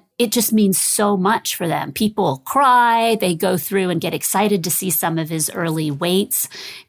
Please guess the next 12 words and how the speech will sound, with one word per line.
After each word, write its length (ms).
And, 400
um, 180
it's, 260
it's 160
quite 300
fascinating 800
how 240
worldwide, 1040
um, 360
his 200
influence 580
is. 300